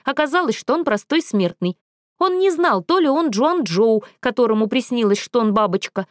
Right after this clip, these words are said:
то ли он бабочка, которой приснилось, что она Джуан Джоу.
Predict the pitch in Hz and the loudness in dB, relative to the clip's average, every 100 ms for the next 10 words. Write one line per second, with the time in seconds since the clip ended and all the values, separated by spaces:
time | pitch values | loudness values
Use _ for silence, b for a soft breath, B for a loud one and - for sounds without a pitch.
0 | _ _ 214 208 233 233 262 370 330 - | _ _ 0 2 2 2 0 0 -2 -4
1 | 208 208 190 220 220 208 208 196 285 349 | -4 -2 0 0 2 0 -2 -2 -2 0
2 | 330 - b - 254 220 190 240 170 196 | -2 -6 b -2 0 0 -2 -4 -2 -2
3 | 196 185 160 185 151 | 0 -2 0 0 -2